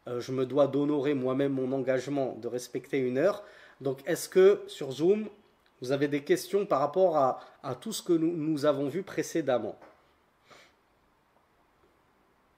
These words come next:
On se concentre d'abord sur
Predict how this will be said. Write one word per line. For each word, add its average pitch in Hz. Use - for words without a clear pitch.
On 123
se -
concentre 175
d'abord 160
sur 196